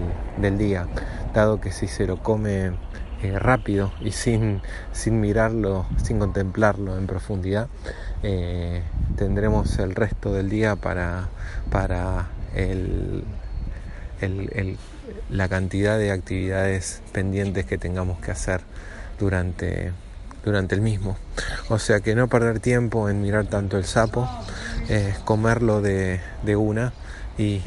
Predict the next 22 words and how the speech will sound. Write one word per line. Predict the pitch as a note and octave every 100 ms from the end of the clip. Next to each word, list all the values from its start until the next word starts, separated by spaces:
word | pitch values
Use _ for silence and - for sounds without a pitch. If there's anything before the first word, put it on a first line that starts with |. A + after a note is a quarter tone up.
| -
enfocarse | A2+ G#2 - G2 G#2 G2+ - G#2 G2+ - - - -
en | A2
lo | G#2 G2+
que | G2
queda | G2 G#2 G2+
del | G2 G2
día. | G2 F#2 -
Si | - - A2
esto | A2+ A2
se | - A2
hace | G2+ - G#2
a |
primera | G2 G#2 G#2+ G#2+ G#2
hora | G#2 G#2
de | F#2+
la | G2
mañana, | G2 F#2+ G#2+ C3 D3+ - - - -
tendremos | A2 G2+ G2+ G#2+ G#2 G#2 F#2+ - -
más | G#2+ G#2
de | A2
veinticuatro | G#2 G2+ G2+ G2 G#2+ G#2+ G#2+
horas, | A2 G#2+ -